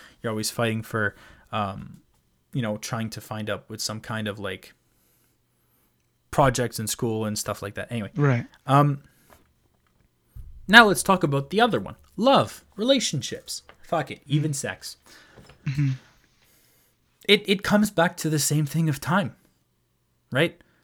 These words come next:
Speaker 1: It comes back to this same idea that, you know, in order to be able to have a kid, maintain a relationship, that's a significant time commitment.
Speaker 2: People need stable lives to be able to sustain something like that, you know?
Speaker 1: Yeah.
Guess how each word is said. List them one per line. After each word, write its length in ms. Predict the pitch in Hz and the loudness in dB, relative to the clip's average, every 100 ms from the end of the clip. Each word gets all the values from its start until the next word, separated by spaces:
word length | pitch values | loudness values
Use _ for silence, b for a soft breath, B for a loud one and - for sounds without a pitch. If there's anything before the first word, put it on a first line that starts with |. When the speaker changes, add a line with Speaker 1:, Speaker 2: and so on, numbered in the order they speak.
| b | b
Speaker 1:
It 180 | 135 131 | -6 -4
comes 300 | - 160 151 | 2 2 2
back 300 | 131 147 - | 0 0 -2
to 100 | - | -2
this 180 | 131 - | 0 0
same 220 | - 147 | 2 2
idea 400 | 135 120 139 143 | 2 2 0 0
that, 320 | 117 113 - _ b b b | 2 0 -2 _ b b b
you 100 | - | -4
know, 140 | 127 - | -2 0
in 120 | 131 | 4
order 300 | 165 175 165 | 4 4 2
to 220 | 139 139 | 0 -4
be 160 | 113 117 | -2 -2
able 200 | 143 120 | -2 -4
to 460 | - 117 104 110 | -8 -8 -8 -8
have 340 | 123 - 156 151 | -6 6 8 8
a 40 | |
kid, 460 | 139 - 135 107 - | 2 -2 0 0 -2
maintain 440 | 110 110 - 160 175 | -6 -6 -2 0 2
a 60 | |
relationship, 640 | 131 131 131 120 110 101 - | 2 2 0 -2 -6 -6 -2
that's 240 | 139 180 | 0 2
a 80 | 208 | 2
significant 840 | 147 160 127 151 165 185 202 202 - _ _ - | 2 0 0 0 -2 -2 0 -2 -4 _ _ -8
time 300 | - 143 156 | 0 2 2
commitment. 420 | - 185 - 110 - - | 0 -2 -2 -6 -12 -8
Speaker 2:
People 260 | 160 175 | -4 4
need 200 | 156 160 | 6 6
stable 400 | 139 - 135 151 | 4 4 4 4
lives 440 | 127 120 131 123 - | 2 2 2 2 -2
to 80 | 123 | 0
be 120 | 120 | 2
able 200 | 120 120 | 2 0
to 140 | - | -2
sustain 440 | 117 117 - 120 123 | -2 -2 0 0 0
something 340 | 120 110 117 | -2 -4 -4
like 200 | 110 113 | -6 -6
that, 260 | 120 254 240 214 _ _ _ _ _ | -4 -6 -8 -16 _ _ _ _ _
you 80 | 117 | -6
know? 260 | 113 117 156 _ | -4 -6 -10 _
Speaker 1:
Yeah. 240 | 143 139 | -2 0